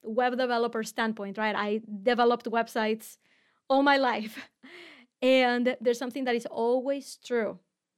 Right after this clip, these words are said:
And that is that the more clicks you are away from that thing where you wanna go, the more you start to lose people. So you want to shorten the number of clicks that people need to click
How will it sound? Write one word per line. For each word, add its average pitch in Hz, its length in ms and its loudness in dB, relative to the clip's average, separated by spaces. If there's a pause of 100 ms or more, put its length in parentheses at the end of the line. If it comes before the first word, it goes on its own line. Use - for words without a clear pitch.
(600)
And 226 220 0
that 233 160 0
is 277 160 -4
that 220 300 0 (140)
the 208 220 -2
more 233 460 0 (680)
clicks - 920 -4 (840)
you 226 360 0
are 220 360 0
away 214 460 0
from 214 240 -8
that 202 220 -10
thing 226 180 -6
where 240 100 -2
you 226 140 -2
wanna 214 240 -4
go, 208 320 -4 (320)
the 233 120 4
more 233 240 0
you 247 160 -6
start 214 360 -6
to 226 80 -4
lose 196 360 -6
people. 190 420 -12 (260)
So - 140 -8
you 240 160 0
want 269 240 0
to 240 80 -6
shorten 277 680 -2
the 208 100 -4
number 233 440 -4
of - 180 -8
clicks - 560 -10 (320)
that 202 180 -6
people 254 360 -4
need 262 220 -4
to 294 60 -8
click 226 380 -4